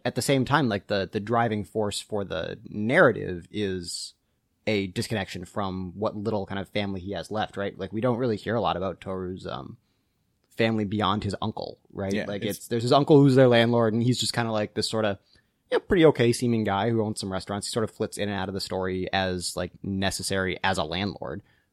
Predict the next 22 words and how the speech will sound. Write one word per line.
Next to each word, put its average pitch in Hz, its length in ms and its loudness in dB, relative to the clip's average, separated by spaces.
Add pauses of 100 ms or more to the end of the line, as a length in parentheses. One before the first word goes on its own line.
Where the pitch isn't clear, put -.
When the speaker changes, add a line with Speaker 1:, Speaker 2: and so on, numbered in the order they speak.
(140)
Speaker 1:
Um, 87 460 -6 (540)
Kumiko's 165 340 8
feeling, 143 680 2
um, 131 540 -4 (1000)
disconnected 127 460 2
from 107 240 0
her 175 180 6
family 151 420 4
and 104 160 2
then, 98 240 -2
you 92 100 -4
know, 95 60 -2
suddenly 95 300 -6
kind 98 120 -2
of 90 120 -6
pulled 95 220 -2
back 95 200 -4
in, 95 180 -4
in 92 180 -6
sort 92 180 -4
of 90 60 -4
a 90 140 -4